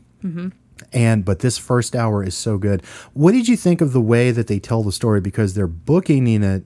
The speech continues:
Speaker 2: with, uh, you're getting them in, you're, uh, two different time periods here. You're gonna eventually get them in three time periods.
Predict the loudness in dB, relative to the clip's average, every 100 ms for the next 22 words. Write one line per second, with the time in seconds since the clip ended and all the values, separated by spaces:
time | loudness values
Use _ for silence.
0 | _ -8 0 2 2 0 -6 -14 -8 -6
1 | -4 -2 0 2 4 4 4 2 0 -2
2 | -6 -6 -4 -4 -10 -12 -10 -8 -10 -2
3 | 2 2 2 -4 -2 -2 0 0 -2 -2
4 | -4 -4 -4 -4 -2 -2 0 -2 0 0
5 | 0 -2 -4 -4 -8 -12 -4 0 0 -2
6 | -4 -4 -6 -8 -6 -8